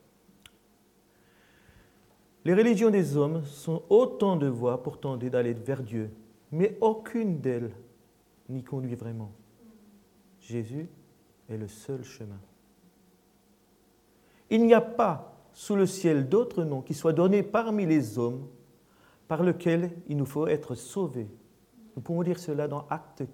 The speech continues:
quatre, verset douze. Dans le Christ Jésus, vous qui étiez autrefois loin, vous avez été rapprochés par le sang de Christ. Par lui, nous avons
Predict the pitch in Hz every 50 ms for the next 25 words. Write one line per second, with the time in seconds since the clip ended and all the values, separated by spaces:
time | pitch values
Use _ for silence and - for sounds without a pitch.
0 | - - 120 104 113 - - - - _ _ _ _ _ _ _ _ _ _ _
1 | _ - - 143 143 - 170 151 175 190 160 127 101 101 104 - - _ _ _
2 | _ _ _ _ _ _ _ _ _ _ _ _ _ _ _ _ _ _ _ _
3 | _ _ _ _ _ _ _ _ _ - - - _ _ _ _ _ _ _ _
4 | _ _ - 170 214 240 240 277 262 269 - 180 208 196 165 139 156 175 208 220
5 | - - - - - _ _ _ - 170 254 302 302 - 277 262 247 254 - 226
6 | 214 - - 226 233 - 220 220 220 - - - - 190 180 160 143 139 135 135
7 | 139 139 135 151 220 - - - - - - _ _ _ _ _ _ _ _ _
8 | _ _ - 143 127 160 147 160 156 - - 135 123 135 160 160 - - 180 170
9 | - - - 135 135 - 139 127 131 123 - - 175 180 185 180 - 214 202 -
10 | - - - - - _ _ _ _ _ _ _ _ _ _ _ _ _ _ _
11 | - 160 170 208 254 269 254 240 175 196 185 160 175 175 180 175